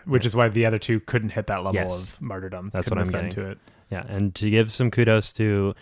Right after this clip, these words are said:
Speaker 2: the entirety of the film and, like, the way that the story progressed.
Speaker 1: Mm-hmm.
Speaker 2: It's rare to see, not rare, but, um,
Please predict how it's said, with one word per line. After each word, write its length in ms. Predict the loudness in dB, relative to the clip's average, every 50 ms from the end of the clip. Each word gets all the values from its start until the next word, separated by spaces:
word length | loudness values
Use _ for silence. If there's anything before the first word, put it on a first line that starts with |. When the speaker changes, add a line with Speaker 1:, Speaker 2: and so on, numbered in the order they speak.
| -20 -20 _ _
Speaker 2:
the 120 | _ -2 0
entirety 440 | 0 0 2 4 4 6 6 6 6
of 120 | 4 4
the 80 | 2 0
film 380 | 0 2 2 2 2 0 -2 -4 _
and, 140 | -6 -4 -2
like, 220 | -2 -4 -4 -4
the 80 | -4 -4
way 80 | -2
that 120 | -4 -4 -6
the 60 | -8
story 260 | -6 -4 -2 -2 -2
progressed. 520 | -2 -4 -2 0 0 0 0 -2 -8 -8 _
Speaker 1:
Mm-hmm. 300 | -4 -2 0 0 -2 -4 -4 -4
Speaker 2:
It's 160 | -6 -6 -4
rare 340 | 0 2 4 6 6 4 4
to 100 | 2 0
see, 640 | -2 -2 -2 -2 0 0 0 0 0 -2 -4 -6 _ _ _
not 180 | -6 -6 -4 -4
rare, 260 | -4 -4 -4 -4 -4
but, 300 | -4 -6 -8 -8 -8 -8
um, 380 | -6 -6 -6 -6 -6 -8 -8